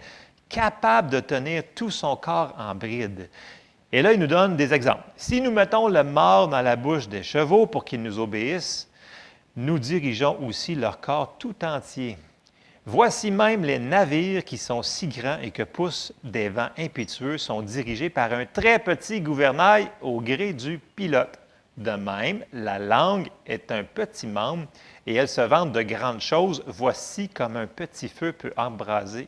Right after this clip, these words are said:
une grande forêt. » Alors là, il nous dit, c'est la même chose avec ta bouche. Écoute, comme un cheval, c'est fort. Qui c'est qui a déjà fait de l'équitation aussi ? Écoute, essaye de le faire tourner, ça ne marche pas, mais quand tu y mets le mort, puis tu sais,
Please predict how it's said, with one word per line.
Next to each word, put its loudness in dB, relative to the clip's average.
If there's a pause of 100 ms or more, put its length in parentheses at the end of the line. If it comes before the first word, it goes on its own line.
une -12
grande -8
forêt. » -6
Alors 8
là, 4 (460)
il -4
nous 0
dit, -2
c'est -4
la 2
même -2
chose -2
avec -2
ta -4
bouche. -10 (320)
Écoute, -12 (180)
comme 4
un -4
cheval, 0
c'est -12
fort. -4
Qui -20
c'est -14
qui -8
a -6
déjà -4
fait -6
de -10
l'équitation -4
aussi ? -14 (720)
Écoute, 2
essaye -2
de 0
le -2
faire 0
tourner, -6
ça -4
ne -2
marche -8
pas, -4
mais -8
quand -2
tu -10
y -6
mets -2
le -4
mort, -2
puis -10
tu -20
sais, -4